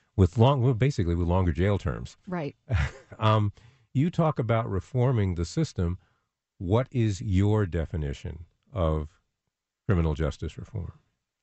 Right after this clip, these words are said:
Speaker 2: There are, there are some philosophical views I have and then some specific reform ideas. I think philosophically, I think we have to accept the, uh, that just incarcerating people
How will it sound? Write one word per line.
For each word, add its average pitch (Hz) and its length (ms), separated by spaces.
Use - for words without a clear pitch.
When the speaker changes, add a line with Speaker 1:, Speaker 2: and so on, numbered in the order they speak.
Speaker 2:
There 247 260
are, 196 320
there 208 340
are 196 60
some 196 220
philosophical 196 800
views 220 320
I 214 80
have 208 400
and 180 180
then 180 120
some 180 180
specific - 580
reform 156 420
ideas. 131 540
I 190 120
think 196 360
philosophically, 208 920
I 196 120
think 196 240
we 190 120
have 185 220
to 180 100
accept - 540
the, 170 160
uh, 170 100
that 160 360
just 196 420
incarcerating 180 840
people 151 540